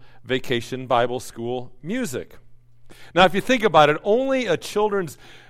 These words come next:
ministry director or an extremely exceptional mom would still be listening to V B S music in the dead of winter. I like V B S music,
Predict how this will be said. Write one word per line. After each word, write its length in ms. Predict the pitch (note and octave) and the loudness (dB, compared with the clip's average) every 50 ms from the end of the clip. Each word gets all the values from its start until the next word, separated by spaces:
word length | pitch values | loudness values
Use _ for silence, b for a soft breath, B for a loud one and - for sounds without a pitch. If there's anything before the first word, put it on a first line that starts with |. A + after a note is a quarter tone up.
| B B B | B B B
ministry 540 | B2 C#3 E3 F#3 G3+ G3 - - G3 F#3+ E3 | -4 0 0 2 2 2 0 -2 -8 -6 -4
director 500 | D#3+ D3+ C#3 C#3 C3+ C3 C3 D3 C#3+ - | -2 2 4 4 4 4 2 -2 0 2
or 420 | D3+ C#3 C#3 C3+ C3 C3+ C3+ - - | 4 4 4 6 4 2 0 -2 0
an 240 | C#3+ C#3 C#3 C#3+ - - | 0 0 0 -2 -4 -4
extremely 1000 | D3 B2+ - - - - - - E3 F#3+ G#3 A3 A3+ G#3+ G#3+ G#3+ G#3+ G#3 G#3 - | -4 -4 -4 -4 -10 -12 -12 -8 -6 -4 -2 -2 -2 -2 -2 -2 -2 -4 -6 -10
exceptional 680 | - - - - - G3 G3 G3 - - F#3 E3+ E3+ | -10 -10 -10 -4 0 0 0 0 0 -4 -4 -4 -2
mom 320 | D#3+ D#3 D3 C#3+ C#3+ C#3+ C#3 | 0 2 2 2 2 2 0
would 160 | C3+ C3 - | -4 -6 -6
still 420 | - - - - - F3 G3 G#3+ | -6 -10 -8 -2 2 2 2 2
be 140 | G#3 A#3+ A#3 | 2 0 -2
listening 460 | G#3 F#3 E3+ - - - D3 C#3 C3+ | 0 0 0 0 -2 -8 -8 -8 -8
to 200 | B2+ - D3 C3+ - B B B B B | -8 -8 -10 -10 -10 B B B B B
V 240 | G#2+ G#2 D#3+ G3 A3 | -8 -4 -4 -2 -2
B 200 | A#3 A3 G#3 F#3 | 0 2 4 6
S 240 | D#3 C#3 - - B2+ | 6 6 4 2 -6
music 460 | B2+ C3 B2+ A#2 A#2+ B2+ B2 - - b b b b b b b - - | -6 -6 -6 -4 -2 -4 -4 -4 -8 b b b b b b b -10 -6
in 120 | A#2+ B2 | -4 -4
the 80 | A#2 G2+ | -2 2
dead 180 | A#2+ B2 B2 | 4 4 4
of 80 | A#2+ A2+ | 4 0
winter. 340 | B2+ B2+ A#2 G2 F2+ E2 - - - - - - - _ _ - - - - - - - _ _ - - _ _ _ _ - _ b b b b b b b b b - - - _ - - - - - - | -2 -4 -4 -4 -6 -10 -14 -20 -20 -20 -20 -20 -20 _ _ -20 -20 -20 -20 -20 -20 -20 _ _ -20 -20 _ _ _ _ -20 _ b b b b b b b b b -20 -20 -20 _ -20 -20 -20 -20 -8 0
I 160 | - E3+ G#3+ B3+ | 4 6 6 8
like 260 | B3+ C4 B3 - D#3 | 6 6 4 2 0
V 120 | G3+ G3+ | -4 -6
B 180 | E3+ F#3 F#3 G3 | -2 0 2 2
S 200 | G#3 F#3 - D3+ | 2 2 0 -2
music, 480 | C#3+ A#2+ A2+ F#2+ F2 D#2+ - - - | -6 -6 -6 -6 -8 -12 -14 -14 -18